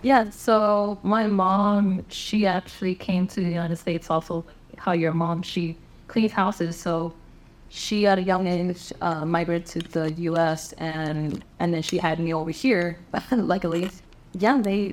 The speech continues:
they migrated away from, you know, their hometown, um, and they, they made it. I mean, they bought a house, uh, not knowing how, n-, not knowing the, the language, you know, no language, uh, the language barrier there too.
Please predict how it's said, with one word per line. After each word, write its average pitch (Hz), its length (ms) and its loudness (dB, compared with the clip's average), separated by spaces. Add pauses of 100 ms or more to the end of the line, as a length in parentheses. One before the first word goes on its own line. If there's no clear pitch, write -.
they 190 120 0
migrated 196 460 2
away 175 160 2
from, 170 460 -4 (340)
you 180 100 0
know, 165 140 0
their 160 140 0
hometown, 175 680 -2 (480)
um, 165 380 0
and 170 140 0
they, 160 300 -2 (220)
they 175 120 0
made 185 240 0
it. 165 120 -2
I 160 80 -4
mean, 160 140 -2
they 156 80 -2
bought 156 260 -2
a - 100 -2
house, - 640 0
uh, 151 200 -2
not 156 200 -2
knowing 160 240 -2
how, 165 540 0 (440)
n-, 170 280 -2
not 165 200 2
knowing 165 220 2
the, 151 140 -2 (180)
the 170 180 2 (240)
language, 165 560 0
you 165 60 0
know, 156 160 -2
no 165 180 -2
language, 165 720 -2 (180)
uh, 165 120 0
the 165 120 -4
language 180 320 2
barrier 160 280 0
there 156 120 0
too. 185 460 0